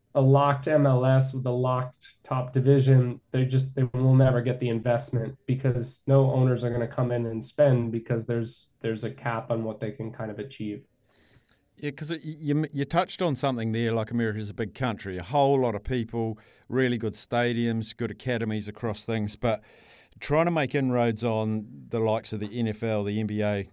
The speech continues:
Speaker 2: Major League Baseball, N H L, they're the four cornerstones of American sport. And we see it in other countries like Australia's Aussie Rules, cricket, N R L, um, the A-League football and rugby, and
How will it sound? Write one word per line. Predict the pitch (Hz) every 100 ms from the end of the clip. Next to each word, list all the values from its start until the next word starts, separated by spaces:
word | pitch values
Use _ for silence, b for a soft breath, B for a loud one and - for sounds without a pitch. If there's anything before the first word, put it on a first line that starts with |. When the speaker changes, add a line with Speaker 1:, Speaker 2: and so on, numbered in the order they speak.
| -
Speaker 2:
Major | 110 107 104
League | 104 90
Baseball, | 101 104 - 104 101 - _ -
N | 117 110
H | 104 101 117
L, | 104
they're | 95 113 107
the |
four | 98 - 110
cornerstones | 104 - 113 107 107 101 95 92
of | 92
American | 95 101 95 98
sport. | - 127 107
And |
we | 131
see | 131 160
it | 135
in | 113
other | 107 113
countries | 113 123 113 - 110 98
like | 110 107 B B B B B -
Australia's | 120 - 127 120 117 113 107 - -
Aussie | 123 110 107
Rules, | 113 113 110 110 104
cricket, | - 127 113 113 -
N | 117
R | 113 107 110
L, | 110 110 107 107 b b b b
um, | 107 107
the | 101 104
A-League | 117 113 110 110
football | - 113 113 107 107
and | 113 104
rugby, | 107 107 107 104 101 113
and | 107 104 131 127